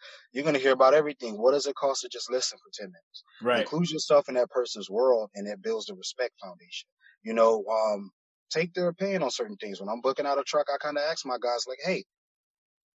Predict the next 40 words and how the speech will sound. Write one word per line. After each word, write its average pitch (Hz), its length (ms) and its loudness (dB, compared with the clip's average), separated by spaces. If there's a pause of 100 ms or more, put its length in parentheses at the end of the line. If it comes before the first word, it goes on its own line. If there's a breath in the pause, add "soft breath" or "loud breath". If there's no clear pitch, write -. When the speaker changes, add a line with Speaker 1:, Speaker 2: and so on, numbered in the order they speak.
(200)
Speaker 1:
you 104 120 -12
got 120 140 0
a 131 40 -2
place 135 280 -2
you 143 80 -8
wanna 143 160 -4
go 151 180 2
to? 180 180 -2
You 120 100 -8
wanna 113 160 -8
go 120 80 -2
see 131 160 -6
your 120 100 -6
brother 127 320 0
in 120 80 -6
Dallas?" 139 480 -2 (1400)
Um, 254 420 -4
you, 120 140 -10
you 123 240 -10
know 139 180 2
what 143 100 4
I - 20 2
mean? 151 260 2
Uh, 117 160 6
be 120 160 -4
Speaker 2:
Right. 113 120 0
Speaker 1:
flexible. - 360 4 (380)
Like, 113 180 0
Speaker 2:
Right. 123 120 2
Speaker 1:
I 147 60 10
don't 165 160 6
necessarily 135 600 0
have 127 200 4
a 117 60 -2
set 131 300 0 (260)
schedule 127 500 0
for 120 120 -8
off 135 240 -2
days. - 300 -18 (340)
Speaker 2:
Right. 117 220 0